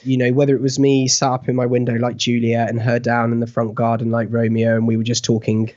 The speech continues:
which happened, you know, at the very beginning when she would drop our shopping off and things. That is how we would see each other. And then obviously,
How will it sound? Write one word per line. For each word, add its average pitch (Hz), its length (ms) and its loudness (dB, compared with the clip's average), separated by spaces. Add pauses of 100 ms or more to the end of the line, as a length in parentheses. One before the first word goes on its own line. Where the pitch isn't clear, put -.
which 123 180 2
happened, 123 400 0
you 117 60 0
know, 113 280 0
at 135 100 0
the 135 60 0
very 127 380 2
beginning 113 340 -2
when 113 140 0
she 113 160 -2
would 113 100 -2
drop 113 320 -4
our 104 80 -2
shopping 104 420 -2
off 104 180 -4
and 107 140 -4
things. 101 560 -2
That 113 300 -2
is 107 160 0
how 107 320 0
we 107 140 -2
would 107 180 -6
see - 200 0
each 104 180 -4
other. 104 120 0
And 110 120 0
then 107 80 0
obviously, 107 520 -2